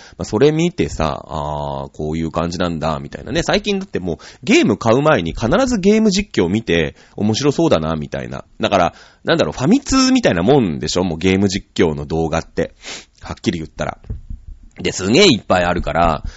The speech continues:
ね、そのファミ通の紙面とかよりも全然その、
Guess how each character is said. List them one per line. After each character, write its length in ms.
ね、 240
そ 100
の 80
フ 60
ァ 80
ミ 100
通 220
の 80
紙 280
面 100
と 120
か 140
よ 100
り 80
も 160
全 240
然 240
そ 100
の、 440